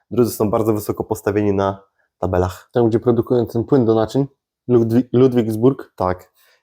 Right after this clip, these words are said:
Speaker 1: I aktualnie Ludwig-, Ludwigsburg jest pierwszy w tabeli, jeżeli chodzi o Ligę Mistrzów, tam gdzie jest Anwil, a Bachecesir to jest, y, najlepsza drużyna aktualnie Ligi A B A, więc tam też jest, tam bodajże gra Mateusz Ponitka, który nie zagrał u nas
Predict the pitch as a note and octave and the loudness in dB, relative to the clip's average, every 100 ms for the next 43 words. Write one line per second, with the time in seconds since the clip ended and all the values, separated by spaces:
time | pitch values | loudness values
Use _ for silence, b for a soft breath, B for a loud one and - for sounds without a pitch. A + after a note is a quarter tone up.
0 | - G2 A2+ A2 A2 A2 A2 G#2+ B2 B2 | -4 -2 2 4 4 2 -2 -2 2 2
1 | A2+ A2+ G#2+ G#2+ A#2 - G#2+ - A2+ A2 | 2 -2 -2 0 0 0 -2 2 2 2
2 | A2 G2 G2+ G#2 G#2 G2+ G#2 G#2 G#2 G#2 | -2 0 2 2 0 0 2 2 0 -4
3 | G2+ G#2+ G#2 G2+ - G#2 G2+ G#2 G#2 G#2+ | -2 -2 -2 -8 -6 -2 0 0 0 0
4 | G#2+ A2 - D#3+ - _ _ _ G2+ G#2+ | 0 -4 -6 -8 -8 _ _ _ 0 2
5 | G#2+ - B2 C3+ D3 C#3+ b b b _ | 0 0 2 2 0 -2 b b b _
6 | G2+ G#2 - A2+ G#2+ - A2 G#2 G#2+ G#2 | -2 0 -2 -2 -2 0 0 4 4 4
7 | - - G2+ G#2 G2+ G#2 G2+ G2+ G#2 G#2 | 0 -6 2 4 4 2 2 0 -2 -2
8 | G#2 G2 F#2+ G#2+ G2+ G2+ G2+ G2 B2 G#2 | 0 -2 -2 0 0 0 -2 -2 -4 -2
9 | G2 G2 F#2+ F#2+ F#2 - G2 G2 - G2 | 2 4 4 2 -2 -6 -8 -6 -6 -6
10 | - A2+ A2 G2+ G#2 G#2 G#2 G#2 G#2 G#2 | -4 -4 -2 0 2 2 2 0 0 2
11 | G#2+ - A2 A#2+ G#2+ - G2+ G#2+ A2+ A#2 | 0 0 -2 -2 -4 -4 -2 0 0 2
12 | A2 A#2+ B2 | 2 2 -2